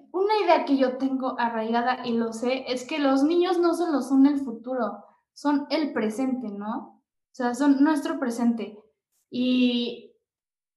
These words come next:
yo soy fan de eso desde niña, ¿eh? Muy niñera, me encantaba cuidar a los niños y todo.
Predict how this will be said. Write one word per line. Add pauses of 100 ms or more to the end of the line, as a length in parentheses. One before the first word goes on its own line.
(220)
yo
soy
fan
de
eso
desde
niña, (140)
¿eh?
Muy
niñera,
me
encantaba
cuidar
a
los
niños
y
todo.